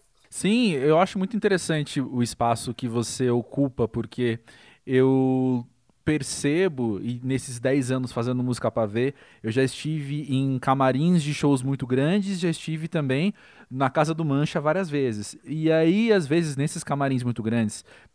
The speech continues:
que a Thier ou algum artista tá lá, numa grande casa de show fazendo algo, fazendo o show deles, existe sempre um ou outro convidado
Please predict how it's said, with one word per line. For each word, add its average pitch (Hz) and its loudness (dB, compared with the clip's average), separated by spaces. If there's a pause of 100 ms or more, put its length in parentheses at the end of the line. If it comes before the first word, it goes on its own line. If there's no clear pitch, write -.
que 120 -4
a 117 0
Thier 143 2 (220)
ou 131 0
algum 123 2
artista 127 -6
tá 123 -2
lá, 120 0 (540)
numa 123 -4
grande 165 6
casa 151 -2
de 131 -8
show 139 -2
fazendo 127 -4
algo, 113 -6
fazendo 117 -2
o 107 -2
show 113 -4
deles, 131 -2 (640)
existe 165 0
sempre 269 0
um 202 4
ou 240 4
outro 220 0
convidado 147 0